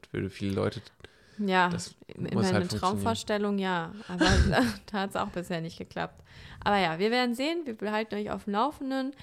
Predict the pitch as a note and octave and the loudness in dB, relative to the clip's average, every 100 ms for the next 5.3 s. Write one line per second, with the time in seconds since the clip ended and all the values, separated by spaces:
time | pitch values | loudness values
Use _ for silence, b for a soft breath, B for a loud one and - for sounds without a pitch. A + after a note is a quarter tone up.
0 | B - A3 G#3+ F3+ G3 - G3+ G#3 F#3+ | B -6 -4 0 0 -2 0 0 0 0
1 | F#3+ G3 F#3 - G3 G#3+ - G#3+ G3+ G3 | 0 0 0 2 0 0 -6 -4 -4 -4
2 | F#3+ - G#3+ G#3 - F#3+ G3 - F3+ F3+ | -10 -4 -2 -2 -2 -4 -4 -6 -4 -4
3 | - - G#3 G3+ G3+ F#3+ F#3 F#3 F3+ F3+ | -4 2 4 2 -2 -4 -4 -4 -4 -6
4 | - G3 - F#3 F3+ F3+ F#3 E3+ D#3+ E3+ | -6 -8 -6 -6 -4 -2 -2 -4 -6 -6
5 | E3+ E3+ | -6 -6